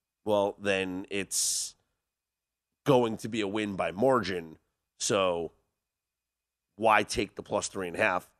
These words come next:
Just take the plus one forty-five. That's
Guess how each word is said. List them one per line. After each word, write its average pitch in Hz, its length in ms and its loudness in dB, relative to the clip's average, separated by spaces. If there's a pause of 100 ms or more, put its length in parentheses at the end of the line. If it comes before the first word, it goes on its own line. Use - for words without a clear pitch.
(380)
Just - 160 -2
take 101 140 -4
the - 80 -20
plus 95 240 -2
one 85 160 -6
forty-five. 71 500 -8 (1900)
That's - 800 0